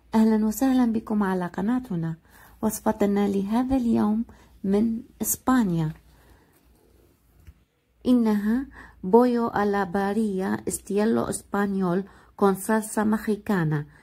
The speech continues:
بمعنى الدجاج المشوي على الطريقة الإسبانية وبالصلصة المكسيكية.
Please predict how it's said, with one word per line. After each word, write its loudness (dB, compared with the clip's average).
بمعنى 2
الدجاج 2
المشوي -2
على 0
الطريقة -2
الإسبانية -2
وبالصلصة 0
المكسيكية. -2